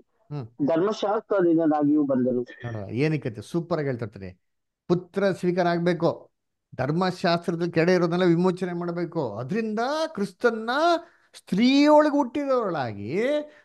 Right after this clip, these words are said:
Speaker 1: ಧರ್ಮಶಾಸ್ತ್ರ ಕೆಳಗಡೆ ಕಳ್ಸ್ಬಿಟ್ರಂತೆ ರೀ. ಹಂಗಾರೆ ಯೇಸು ಕ್ರಿಸ್ತ ಧರ್ಮಶಾಸ್ತ್ರ ಕೆಳಗೆ ಇದ್ದಾರೆ ಅಂತಂದ್ರೆ ನಮ್ಗೆ ಗೊತ್ತಾಯ್ತು ಇದ್ದಾರೆ ಅಂತ. ಇವಾಗ ಯೇಸು ಕ್ರಿಸ್ತ ಏನ್ ಮಾಡ್ಬೇಕು?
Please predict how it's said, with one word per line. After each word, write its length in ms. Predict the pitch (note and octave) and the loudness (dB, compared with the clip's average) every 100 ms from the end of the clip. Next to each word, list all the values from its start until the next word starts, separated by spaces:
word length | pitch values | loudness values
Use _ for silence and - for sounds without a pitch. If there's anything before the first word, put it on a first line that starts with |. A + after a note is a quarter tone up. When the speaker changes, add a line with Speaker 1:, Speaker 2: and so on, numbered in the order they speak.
| _ - | _ -14
Speaker 1:
ಧರ್ಮಶಾಸ್ತ್ರ 600 | G#2+ A#2 D3+ D3+ E3+ D#3 | -10 -8 -8 -6 -8 -10
ಕೆಳಗಡೆ 380 | E3+ D#3+ F3 F3+ | -6 -4 -4 -4
ಕಳ್ಸ್ಬಿಟ್ರಂತೆ 680 | F3 E3 - F3 E3+ E3+ E3+ | -4 -6 -6 -8 -8 -8 -8
ರೀ. 300 | D#3 D3 B2 | -8 -10 -10
ಹಂಗಾರೆ 400 | B2 C#3 C3 D3 | -12 -10 -8 -8
ಯೇಸು 280 | C#3+ F3 | -8 -8
ಕ್ರಿಸ್ತ 180 | - E3 | -10 -12
ಧರ್ಮಶಾಸ್ತ್ರ 580 | C#3+ B2+ C#3 D3+ D#3 C3 | -8 -8 -8 -8 -8 -6
ಕೆಳಗೆ 260 | - C3 C3+ | -2 0 0
ಇದ್ದಾರೆ 220 | B2 A2+ | 0 -4
ಅಂತಂದ್ರೆ 380 | A2 F#2+ G2 G#3 | -6 -10 -10 -6
ನಮ್ಗೆ 180 | G3+ | -6
ಗೊತ್ತಾಯ್ತು 420 | C3 C3 B2+ - - | -4 -4 -4 -6 -8
ಇದ್ದಾರೆ 220 | C#3 C#3+ | -2 0
ಅಂತ. 260 | B2+ B2 A#2 - _ _ _ _ _ _ | -2 -4 -8 -10 _ _ _ _ _ _
ಇವಾಗ 160 | C#3+ D3 | -2 4
ಯೇಸು 220 | A3 B3 | 4 2
ಕ್ರಿಸ್ತ 180 | A3+ A3 | -2 0
ಏನ್ 100 | A3 | 0
ಮಾಡ್ಬೇಕು? 560 | G3+ F3 F#3 G#3 G#3+ | 0 0 0 -2 -4